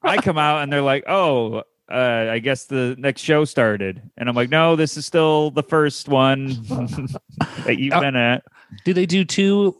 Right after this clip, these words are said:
Speaker 2: in a, in one night?
Speaker 1: Two in one night.
Speaker 2: So there's six comics altogether.
Speaker 1: No, it's us twice.
Speaker 2: What? <laughs> I didn't know that. <laughs>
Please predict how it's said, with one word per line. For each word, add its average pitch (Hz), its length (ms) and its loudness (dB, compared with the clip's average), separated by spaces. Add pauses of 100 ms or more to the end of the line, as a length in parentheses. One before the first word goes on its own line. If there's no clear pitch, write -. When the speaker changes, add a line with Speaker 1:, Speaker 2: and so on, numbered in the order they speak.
(120)
Speaker 2:
in 165 140 2
a, 160 140 2
in 156 140 2
one 156 160 2
night? 165 280 0 (280)
Speaker 1:
Two 165 160 2
in 170 120 -2
one 165 200 0
night. 135 360 0 (160)
Speaker 2:
So - 180 0
there's 151 160 2
six - 260 -2
comics 156 380 2
altogether. 131 560 0 (560)
Speaker 1:
No, 127 400 2
it's 107 160 -2
us 131 320 -2
twice. 127 640 -2 (720)
Speaker 2:
What? 160 680 -2 (600)
<laughs> - 560 -2
I 269 220 2
didn't 294 140 4
know 170 180 4
that. 165 360 0 (160)
<laughs> 392 140 2